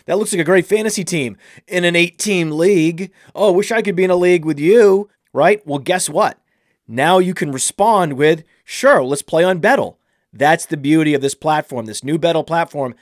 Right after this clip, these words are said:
standardizes all position scoring. So you just load your team and you challenge your friend, your colleague,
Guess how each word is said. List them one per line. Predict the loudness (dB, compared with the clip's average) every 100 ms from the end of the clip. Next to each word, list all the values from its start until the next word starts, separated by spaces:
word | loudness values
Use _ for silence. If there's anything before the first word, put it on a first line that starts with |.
| _ _
standardizes | -14 -2 0 0 2 2 0 -2 -10 -8
all | -2 -2 -2
position | -6 -6 -6 -6 -10
scoring. | -6 -2 -2 -2 -6 -16 _ _ _
So | -12
you |
just | -12 -14
load | -12 0 2 2
your | 0
team | -4 -4 -2 -4 -8 _ _ -14
and | -10
you | -8
challenge | -4 0 0 0 -4
your | -4
friend, | 0 4 2 0 -6 _ _ _ -18
your | -18
colleague, | -12 -2 2 2 2 2 0 -2